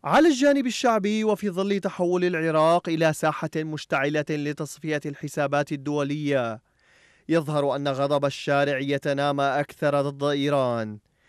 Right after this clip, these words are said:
مع توسع دائرة الفقر والفساد السياسي، ذلك الذي يعيق التخلص من الطائفية والمحاصصة والنفوذ الأجنبي،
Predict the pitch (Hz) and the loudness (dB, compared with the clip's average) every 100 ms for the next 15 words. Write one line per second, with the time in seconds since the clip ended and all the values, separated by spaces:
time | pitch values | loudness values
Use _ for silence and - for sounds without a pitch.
0 | _ _ - 208 233 330 349 294 254 208 | _ _ 0 0 2 0 0 -2 0 4
1 | 214 175 190 202 175 - 160 - 165 165 | 4 4 2 0 -2 -2 -4 -2 0 0
2 | 156 165 170 156 156 - 165 156 - 175 | 0 -4 -2 -4 -6 -2 0 0 -4 -6
3 | 160 135 110 - _ _ _ 131 160 156 | -6 -8 -10 -14 _ _ _ 0 2 4
4 | 143 147 143 139 143 143 139 143 - 143 | 2 0 0 0 0 0 0 -2 -4 -8
5 | - 147 147 147 139 151 139 143 - 135 | -6 -6 -4 -4 -4 -4 -4 -6 -6 -6
6 | 117 139 139 143 139 139 143 147 143 143 | -6 -6 -2 -2 0 0 0 -2 -2 0
7 | 139 143 135 143 139 143 143 147 139 143 | 0 -2 -4 0 0 0 -4 -6 -4 -2
8 | 139 135 143 139 131 117 104 | -4 -4 -6 -4 -4 -6 -10